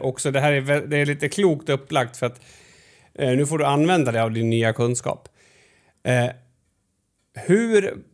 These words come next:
stor var prevalensen? F-, säger man prevalens så? Tjugohundratjugo. För A D H D bland pojkar som var tio till sjutton år.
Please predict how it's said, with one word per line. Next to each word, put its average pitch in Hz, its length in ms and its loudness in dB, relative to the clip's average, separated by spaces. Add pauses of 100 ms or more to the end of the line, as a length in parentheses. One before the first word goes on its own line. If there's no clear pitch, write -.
(140)
stor 175 420 0
var 151 220 4
prevalensen? 143 960 0 (960)
F-, - 140 -20
säger - 240 -8
man - 140 -14
prevalens - 520 -16
så? - 120 -18 (260)
Tjugohundratjugo. 156 920 -2 (1800)
För 170 340 4
A 151 40 4
D 147 100 2
H 143 260 2
D 156 240 0 (280)
bland 143 320 0
pojkar 156 520 0
som 139 240 -4
var 135 120 0
tio 160 520 -4
till 165 140 -6
sjutton 143 460 -2
år. - 200 -6